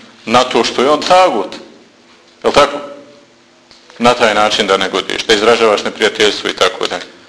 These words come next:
Dobro, i citirali smo ajete: „Inna bura'u minkum mimma ta'buduna min dun-, min dunillah.” Mi se odričemo vas i onoga čemu vi ibadetite mimo Allaha subhanahu wa ta'ala.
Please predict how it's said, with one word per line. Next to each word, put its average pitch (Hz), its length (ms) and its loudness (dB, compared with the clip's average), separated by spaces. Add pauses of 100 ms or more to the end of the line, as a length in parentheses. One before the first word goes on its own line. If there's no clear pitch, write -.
(1500)
Dobro, 113 460 4 (500)
i 107 80 0
citirali 110 500 0
smo 101 200 -4
ajete: 104 420 0
„Inna 104 220 -2
bura'u 101 500 0
minkum 101 440 -4
mimma 98 240 -2 (100)
ta'buduna 101 520 0
min 95 160 -6
dun-, 104 320 -4 (260)
min 107 220 -6
dunillah.” 104 560 -2 (680)
Mi 107 180 2
se - 160 0
odričemo 98 480 -2
vas 101 340 2
i 101 40 -6
onoga 98 300 -4
čemu 98 260 -6
vi 98 140 -4
ibadetite 95 640 -2
mimo 98 240 -6
Allaha 98 300 0
subhanahu 98 500 -2
wa 92 100 -12
ta'ala. 101 340 2